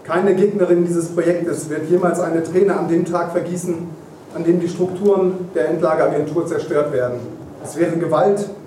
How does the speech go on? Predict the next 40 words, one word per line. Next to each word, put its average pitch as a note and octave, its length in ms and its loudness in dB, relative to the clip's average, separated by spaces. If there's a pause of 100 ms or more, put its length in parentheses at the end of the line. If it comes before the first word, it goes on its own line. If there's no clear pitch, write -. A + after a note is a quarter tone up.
(160)
dieses C#3 240 -6
todbringende F#3 480 2
Projekt E3 420 -2
weiter D#3 280 2
zuzulassen. B2+ 640 -4 (440)
Schließlich, F3 460 -2
was D#3 180 -4
die E3 80 -4
Tatsache E3 440 -2
betrifft, G3+ 420 0
dass D3+ 160 2
ich D3 160 -6
Dichter F3 300 0
bin, D#3 380 -4 (460)
ich - 100 -8
bin F3 220 0
wirklich F3+ 240 2
davon D#3 280 -2
überzeugt, D3+ 500 0 (400)
dass D3 180 -4
wir C#3 140 2
alle D3+ 160 0
Dichterinnen C3+ 480 -4
sind. B2 240 -4 (580)
Es - 140 -14
genügt, G#3 260 2
auf F3 120 2
sein F3 160 2
Herz F#3+ 300 0
zu D3+ 120 -2
hören. C3 260 -2 (540)
Meine E3+ 180 2
Gedichte, G#3 600 2 (300)
das D#3 140 -2
sind E3+ 160 -2
die F3 60 -4
Früchte - 420 -2
all B3 120 2
dieser F3+ 240 0
Menschen, D#3+ 420 -2